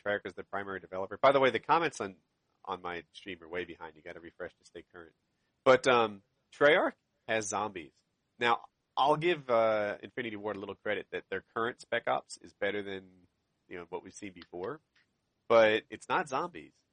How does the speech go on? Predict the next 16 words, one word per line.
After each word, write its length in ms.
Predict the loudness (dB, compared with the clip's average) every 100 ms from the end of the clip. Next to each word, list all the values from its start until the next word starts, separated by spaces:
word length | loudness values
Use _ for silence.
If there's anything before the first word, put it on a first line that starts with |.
| -20
Like, 100 | -20 _ _ -20 _ _ _
for 80 | -8
whatever 380 | -2 0 0 -2
reason, 360 | -2 -4 -6 -10
like, 160 | -14 -14
the, 140 | -18 _ -16
the 160 | -16 _ _ _ _ -6
extra 260 | -6 -6 -8
game 240 | -8 -10 -14
that 160 | -20
you 60 | -14
get 200 | -6 -6 -6
with 140 | -16 -16
the 80 | _ -8
Treyarch 220 | -8 -8
games 320 | -14 -18 _